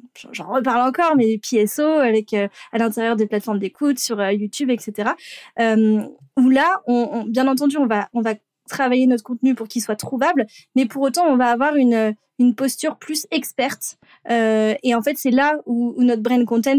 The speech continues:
aujourd'hui, il s'exprime, c'est dans notre leadership, dans notre autorité à parler du podcast marketing, qui est vraiment, euh, un, un aspect du podcast, euh, très particulier, euh, encore même, euh,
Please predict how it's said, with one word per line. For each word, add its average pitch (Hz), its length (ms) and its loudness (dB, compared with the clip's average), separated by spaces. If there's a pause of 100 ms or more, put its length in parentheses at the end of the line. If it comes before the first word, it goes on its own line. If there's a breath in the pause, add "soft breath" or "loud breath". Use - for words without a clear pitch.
aujourd'hui, 240 400 0
il 240 60 2
s'exprime, 302 440 0
c'est 277 140 -2
dans 233 140 2
notre 226 440 0 (380 loud breath)
leadership, 277 680 2
dans 240 120 4
notre 233 280 0
autorité 285 680 -2
à 240 140 -2
parler 233 320 2
du 226 140 -2
podcast 262 500 -2
marketing, 269 580 0
qui 262 100 -2
est 220 40 0
vraiment, 240 480 2
euh, 220 80 0 (340 soft breath)
un, 226 240 -4
un 233 160 2
aspect 262 380 0
du 226 140 -4
podcast, 254 540 -2
euh, 208 220 0
très 262 280 -8
particulier, 226 640 -6 (340 soft breath)
euh, 214 160 -2
encore 233 360 -2
même, 240 240 4
euh, 208 160 2